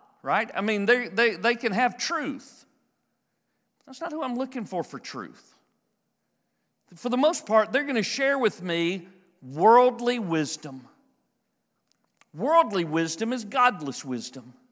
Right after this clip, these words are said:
It doesn't take God into the account. And so we try to fix spiritual problems with unspiritual answers. That's what he's saying.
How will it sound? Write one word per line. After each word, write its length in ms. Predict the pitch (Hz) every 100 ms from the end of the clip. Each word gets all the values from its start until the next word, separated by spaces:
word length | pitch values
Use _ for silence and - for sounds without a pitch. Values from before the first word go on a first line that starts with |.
| _ _ _ _ _ _ _ _
It 40 | -
doesn't 280 | 339 262
take 220 | 202 226 170
God 280 | 180 170
into 200 | 160 143
the 120 | 160 135
account. 460 | 117 135 180 277 - _ _ _ _ _ _ _ _
And 100 | 240
so 140 | - 269
we 160 | 240
try 380 | 226 - 262 311
to 100 | 311
fix 460 | - - 240 233 -
spiritual 760 | - - - 277 320 320 339 311
problems 720 | - 214 190 180 214 226 - -
with 220 | 202 233 -
unspiritual 1080 | 202 269 330 320 - - 262 254 254 254 233
answers. 920 | 185 214 208 - 214 170 147 - - - _ _ _ _ _ _ _ _ _ _ _ _ _ _ -
That's 260 | 302 -
what 140 | 254 254
he's 140 | 214
saying. 300 | 320 302 175